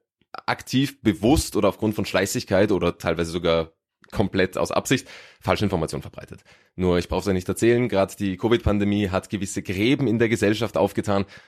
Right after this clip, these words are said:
und wenn man dann Position A, B oder C vertritt oder eher A, die wissenschaftlich korrekte und fundierte, nämlich, ich sage es mal ganz polemisch, dass es covid gibt, ähm, gibt es mittlerweile einfach eine Riesenresonanz automatisch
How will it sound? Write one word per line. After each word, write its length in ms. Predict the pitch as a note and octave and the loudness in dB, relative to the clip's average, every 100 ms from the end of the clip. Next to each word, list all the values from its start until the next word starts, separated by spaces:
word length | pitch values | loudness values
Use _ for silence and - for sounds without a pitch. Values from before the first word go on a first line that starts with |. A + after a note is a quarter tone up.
| _ | _
und 240 | - F#2 | -8 -2
wenn 140 | F2 C3 | 0 2
man 180 | C#3+ A2+ | 2 2
dann 320 | G#2+ B2 A2+ _ _ _ | 2 2 -2 _ _ _
Position 720 | - C#3 C3+ - A#2+ A#2+ B2 - | -4 0 0 0 4 4 2 0
A, 240 | G#2 A#2 | 0 2
B 240 | B2+ A#2 A2 | 0 0 0
oder 220 | G2+ F#2 | 2 0
C 320 | - C#3 G3+ | 0 2 2
vertritt 440 | - - C3+ C#3 - | 0 -2 0 0 0
oder 220 | F#2+ A2+ | 0 2
eher 240 | E2+ D#2 - _ - | 2 -2 -4 _ -6
A, 360 | D#2+ F#2+ F#3 - _ | 0 2 2 -4 _
die 180 | - F2 | -4 -2
wissenschaftlich 760 | F2 - F2+ D#2+ - E2 - - _ | -2 -2 -2 -2 -2 -6 -6 -14 _
korrekte 560 | - - - - D#3 A#3+ - | -8 -8 -12 0 2 2 0
und 160 | F#2+ | -4
fundierte, 560 | - - F2+ F2+ C#3+ F3+ | -4 -8 -2 0 2 2
nämlich, 340 | F2+ E2+ - | 0 -4 -6
ich 80 | - | -4
sage 160 | E2+ E2+ | -2 0
es 80 | |
mal 80 | F2 | -2
ganz 220 | D#2+ F2 | 0 -2
polemisch, 420 | - F#2 F#2 F#2 - - - _ _ | 0 2 4 4 0 -12 -20 _ _
dass 200 | F#2 - | -2 -2
es 160 | - - | -8 -6
covid 320 | - E2+ F2 | -2 0 2
gibt, 300 | E3 - - - - - _ | 2 0 -12 -20 -20 -20 _
ähm, 420 | - F#2+ F#2 F2+ E2+ _ _ _ _ _ _ _ | 0 4 4 2 -2 _ _ _ _ _ _ _
gibt 160 | C#3 C3+ | -2 0
es 100 | C#3 | 0
mittlerweile 460 | C3+ G2+ F#2 G2+ | 2 2 2 4
einfach 500 | F2 F#2 - F2 - - | 2 0 0 0 -2 -4
eine 240 | F#2 E2+ | -2 0
Riesenresonanz 720 | G#2+ B2+ G2+ F#2+ F#2 E2 E2+ | 0 2 2 2 2 0 -2
automatisch 640 | - B2 A2 G2 F#2 F2 | 0 2 2 2 2 -4